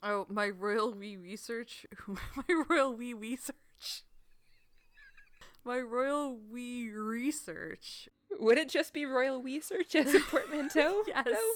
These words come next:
Speaker 1: yes, the royal we
Speaker 2: <laughs>
Speaker 1: search. So my royal we search, uh, basically consisted of me going to Wikipedia and going,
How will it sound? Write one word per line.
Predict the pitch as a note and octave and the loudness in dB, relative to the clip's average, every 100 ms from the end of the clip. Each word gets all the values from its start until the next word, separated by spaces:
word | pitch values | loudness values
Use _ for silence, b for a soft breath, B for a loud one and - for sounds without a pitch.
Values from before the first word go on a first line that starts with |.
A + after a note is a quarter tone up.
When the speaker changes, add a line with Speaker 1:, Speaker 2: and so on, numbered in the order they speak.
| - | -2
Speaker 1:
yes, | D#4+ F4 - - - | 2 2 2 -6 -4
the | G4+ | 0
royal | F4+ F4+ E4+ E4 | 4 6 6 2
we | D4 D4+ | 0 -4
Speaker 2:
<laughs> | F4 | -2
Speaker 1:
search. | D#4+ C#4+ D4 D#4 D#4 - - - - - D#5+ - _ _ _ _ - F#5+ - G5+ - - F#5 - G#5+ D#5 A#4+ B B B B B B B - A#4+ _ _ _ - | 0 0 2 4 4 4 -4 -14 -16 2 2 2 _ _ _ _ -16 -14 -12 -10 -10 -10 -12 -12 -20 -16 -14 B B B B B B B -20 -20 _ _ _ -16
So | - F4+ E4+ | -10 -8 -2
my | E4 E4 D4+ | 0 0 -2
royal | F4+ F#4 E4 | -2 0 0
we | C#4+ D4 D#4 | 0 0 0
search, | D#4+ C4 A#3 A#3+ - - - _ - B4 - B B B B B | 0 2 2 2 -4 -14 -18 _ -4 -4 -4 B B B B B
uh, | - G3 F#3 F#3 F3 - - - | -2 0 0 -2 -4 -10 -14 -8
basically | C4+ C4+ C4+ A#3 A#3 G#3+ - | -8 -6 -8 -4 -6 -6 -8
consisted | C#4+ A#3+ A#3+ A#3+ A3+ | -6 -6 -8 -4 -2
of | A3+ | -2
me | G3+ G3+ | -4 -6
going | F3 G#3 A3 | -2 0 -2
to | A3 | -4
Wikipedia | G#3 F#3+ A3+ A3+ A3 F#3+ | -6 -4 -6 -8 -4 -4
and | F3+ | -2
going, | F#3 F#3 F#3+ | 0 0 -2